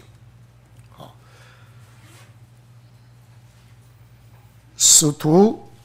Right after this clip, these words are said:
在耶路撒冷听见撒玛利亚人领受了神的道，就打发彼得和约翰往他们那里去。两个人到了，就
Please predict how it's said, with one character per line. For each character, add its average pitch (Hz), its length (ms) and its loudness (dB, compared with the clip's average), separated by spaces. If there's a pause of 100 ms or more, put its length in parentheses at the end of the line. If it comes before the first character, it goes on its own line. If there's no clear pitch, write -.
(360)
在 240 240 4
耶 202 260 2
路 220 140 -2
撒 190 300 0
冷 107 280 -2
听 202 320 2
见 180 240 -2
撒 131 240 -4
玛 139 180 -2
利 143 180 -6
亚 113 100 -6
人 107 300 -10
领 110 240 -6
受 170 260 0
了 120 140 -10
神 - 320 -10
的 139 100 -14 (100)
道， - 300 -4 (480)
就 220 160 2
打 - 360 -8
发 165 240 0
彼 131 300 -12
得 117 240 -14 (240)
和 131 380 -6
约 135 240 -6
翰 120 240 -4 (380)
往 110 260 -8
他 - 160 -8
们 165 160 -2
那 185 140 0
里 110 80 -14 (100)
去。 - 240 -6 (760)
两 143 200 0
个 175 100 -4
人 180 160 -2 (120)
到 214 160 -8
了， 113 180 -14 (380)
就 202 220 2